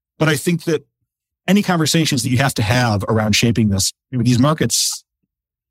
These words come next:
or digital assets are, they're by nature borderless and global at the end of the day. So there's going to be that real need to make sure that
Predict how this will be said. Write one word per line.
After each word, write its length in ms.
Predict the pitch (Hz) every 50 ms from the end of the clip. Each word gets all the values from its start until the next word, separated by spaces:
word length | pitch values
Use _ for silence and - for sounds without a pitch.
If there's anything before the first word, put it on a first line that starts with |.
| _ _ _ -
or 40 | 117
digital 380 | 117 147 120 120 135 117 113
assets 400 | 110 120 127 - 120 107 - -
are, 220 | 120 104 101 92 90 -
they're 100 | - 120 101 - -
by 160 | - 143 131 131
nature 460 | 131 135 131 - 127 110 107 104 98
borderless 540 | 90 - - 123 131 131 127 113 113 - -
and 100 | 104 92
global 400 | 110 113 131 120 110 - - - - _ -
at 100 | - -
the 100 | 123 107
end 100 | 101 101
of 60 | 92
the 60 | 95
day. 280 | 90 110 110 104 98 95
So 280 | - - 107 95 95 87 - _ _ -
there's 160 | - 143 110
going 160 | 143 135 135
to 40 | 123
be 60 | 127 120
that 160 | 110 107 113
real 160 | 113 113 113
need 280 | 107 110 110 113 107 -
to 80 | -
make 180 | 104 101 101 -
sure 400 | - - - 117 104 107 107 98
that 380 | 87 101 98 95 90 - -